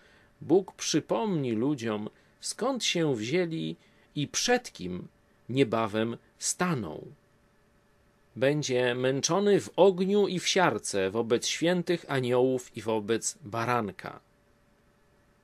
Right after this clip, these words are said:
Czy tak wyobrażamy sobie baranka? Czy tak wyobrażamy sobie atrakcję w przyszłym życiu? Warto, póki czas, poprawić swoją optykę widzenia Boga.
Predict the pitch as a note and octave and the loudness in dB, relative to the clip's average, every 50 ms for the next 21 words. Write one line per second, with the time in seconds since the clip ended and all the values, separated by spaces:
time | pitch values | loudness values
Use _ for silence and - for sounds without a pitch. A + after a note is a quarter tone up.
0 | _ _ - - B2+ - - - D4 C4+ G#3+ C3+ C#3 C#3 B2 A2 G#2+ A#2 A2 F#2+ | _ _ -4 -4 -4 -4 -4 -6 -6 -6 -2 2 4 6 6 6 4 2 0 0
1 | G2 C3+ G3+ C#4+ D4 G3 - - - F3+ G#3+ F#3 D#3+ B2 G#2 G#2+ F#2+ F2 F2 F2+ | -2 -4 -6 -4 -4 -6 -4 -4 -6 -6 -2 -2 -2 -2 -2 -2 -4 -4 -4 -6
2 | F#2 F#2 - - - - D4 C#4+ - _ _ _ _ _ _ _ _ _ _ _ | -6 -8 -10 -12 -14 -14 -14 -16 -20 _ _ _ _ _ _ _ _ _ _ _
3 | - - G3+ - F#3+ A3+ C#4+ A#3 G3+ F#3 F3+ D3+ C3 C3 B2+ A#2 G#2+ A#2 F3 A#3+ | -4 -4 -2 -2 -4 -4 -4 -2 0 2 2 2 2 2 0 0 0 -2 -6 -6
4 | C4+ A#3 F#3 - - - F#3 F#3+ D#3+ D#3 D3+ C#3+ C3+ C#3 - _ _ _ _ _ | -4 -4 -4 -4 -2 -4 -4 -2 -2 -2 -2 -2 -4 -6 -12 _ _ _ _ _
5 | _ _ A2+ - - - A#2+ C3+ E3 G#3+ - - - - - D3 C3 A2+ G2 G2 | _ _ -6 -6 -4 -4 -2 0 0 0 -2 -6 -8 -6 -2 0 0 0 0 -2
6 | - - - _ - - - - - - G#3 A#3 - - - - G2 F#2+ F2 F2 | -4 -12 -20 _ -20 -20 -10 -6 -2 0 0 0 0 -2 -2 -4 -4 -4 -4 -4
7 | A#2 F3 G#3 - - A#3+ A#3+ B3+ D4+ - _ _ _ _ _ _ _ _ _ _ | -4 -4 -4 -6 -8 -8 -8 -10 -10 -14 _ _ _ _ _ _ _ _ _ _
8 | _ _ _ _ _ - A2+ - D3+ G#3 G#3 F3+ - A2+ G#2 G2+ A2 - _ _ | _ _ _ _ _ -14 -6 -4 -2 -2 -2 -2 -2 -2 -2 -2 -2 -4 _ _
9 | _ _ _ - - F#3+ - - E3 - - G3+ F#3 C3+ A2 G#2+ - - - - | _ _ _ -12 -12 -10 -10 -10 -10 -6 -4 -4 -2 -2 -2 -2 -4 -6 -8 -10
10 | _ _ _ _ _ _ - D#3+ - G#3+ A#3 A3+ F#3+ C#3+ B2 A#2+ G#2+ - - - | _ _ _ _ _ _ -6 -4 -4 -4 -4 -2 -2 -4 -4 -6 -8 -8 -8 -6
11 | - B2+ B2+ C3+ C3 B2 - - C#3+ D#3 - - - D#3+ - - E3+ E3 D#3+ D#3 | -2 0 0 2 0 0 0 -2 -2 -4 -2 -6 -8 -6 -6 -4 -4 -4 -4 -6
12 | E3 D#3 F3 F#3 F#3 F#3 F#3 F3 F3+ A3 G#3+ F3+ - - - - | -6 -4 -4 -2 -2 -2 -4 -6 -4 -4 -6 -6 -6 -8 -10 -10